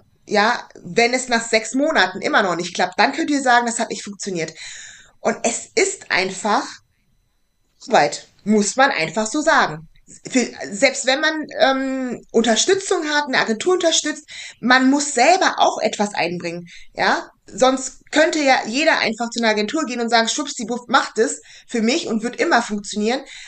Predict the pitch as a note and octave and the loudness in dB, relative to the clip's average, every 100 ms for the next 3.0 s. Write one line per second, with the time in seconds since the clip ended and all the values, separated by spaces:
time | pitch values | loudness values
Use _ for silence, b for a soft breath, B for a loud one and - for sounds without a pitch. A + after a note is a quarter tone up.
0 | B - A#3+ A#3 C#4 D#4 C4+ C4 B3+ E4 | B 0 0 2 2 2 0 -2 -2 -6
1 | G4 - - F4+ - C#4+ C#4+ G#3+ G3+ C4 | -6 -6 -6 -6 -6 -8 -2 0 0 -4
2 | B B B B _ _ - D#4 - - | B B B B _ _ 0 0 0 -8